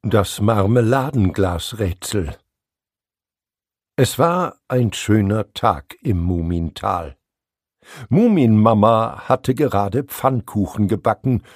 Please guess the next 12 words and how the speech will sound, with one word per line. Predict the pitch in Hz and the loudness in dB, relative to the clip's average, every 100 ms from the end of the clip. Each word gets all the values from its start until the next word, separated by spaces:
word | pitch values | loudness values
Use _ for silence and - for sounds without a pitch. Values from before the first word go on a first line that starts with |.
| - _ _ | -20 _ _
und | 120 110 | 0 4
den | 135 | 4
Gong | 120 113 127 | 6 6 6
auf | 143 127 - | 2 0 2
der | 131 | 2
Veranda | 104 131 117 139 107 | 4 2 2 4 2
geschlagen, | 98 - 110 107 107 135 135 - - - | 2 0 0 2 2 0 -2 -4 -20 0
um | 131 110 117 - | 4 4 2 -2
alle | 147 190 202 196 113 | -2 2 0 0 0
wissen | 107 - 113 | 0 2 -2
zu | - - | 0 -2
lassen, | 101 101 98 110 98 | 0 -2 -2 0 0